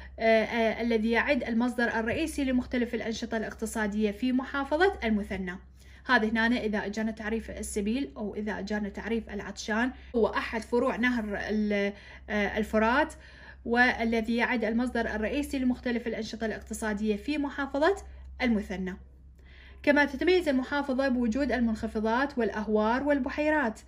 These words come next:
أهمها بحيرة ساوة وهور، آه، الصليبات. آه، بحيرة ساوة، إذا أريد نعرف بحيرة ساوة، وهي البحيرة التي تقع في محافظة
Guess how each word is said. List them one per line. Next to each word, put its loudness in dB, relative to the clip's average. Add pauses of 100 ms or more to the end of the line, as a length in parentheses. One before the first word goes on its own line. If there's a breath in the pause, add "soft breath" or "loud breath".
(440 loud breath)
أهمها 2
بحيرة 0
ساوة 2 (180)
وهور، 2 (460 loud breath)
آه، 2
الصليبات. 0 (540 loud breath)
آه، 2
بحيرة 2
ساوة، 2
إذا 2
أريد 0
نعرف -2
بحيرة -2
ساوة، 0 (140)
وهي 2
البحيرة 2
التي 0
تقع -2
في -2
محافظة 0